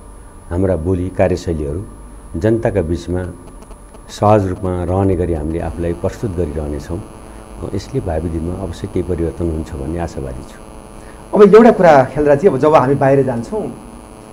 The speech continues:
Speaker 2: पानी पर्दैछ, यसको सङ्केत भनेको अब बर्खा सुरु हुन लाग्यो भन्ने हो। बर्खासँगै कतिपय नागरिकहरू त्रसित छन् कि, एकातर्फ बाढीले बगाउँछ कि भन्ने त्रसित,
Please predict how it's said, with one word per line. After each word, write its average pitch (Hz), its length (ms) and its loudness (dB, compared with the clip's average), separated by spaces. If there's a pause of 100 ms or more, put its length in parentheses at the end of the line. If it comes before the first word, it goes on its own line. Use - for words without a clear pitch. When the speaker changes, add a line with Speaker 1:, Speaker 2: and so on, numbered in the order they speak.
(300)
Speaker 2:
पानी 131 200 0
पर्दैछ, 113 360 -4 (920)
यसको 147 140 -6
सङ्केत 143 380 -2
भनेको 113 240 -4
अब 120 200 -2
बर्खा 123 300 -6
सुरु 110 260 -12
हुन 98 160 -12
लाग्यो 98 240 -12
भन्ने 90 260 -16
हो। 87 160 -20 (1400)
बर्खासँगै 147 680 -2 (300)
कतिपय 226 260 0
नागरिकहरू 147 520 0
त्रसित 127 420 -6
छन् 98 140 -12
कि, - 200 -14 (640)
एकातर्फ 240 360 -4
बाढीले 156 420 2
बगाउँछ 131 360 0
कि 143 60 -4
भन्ने 131 220 0
त्रसित, 120 340 -10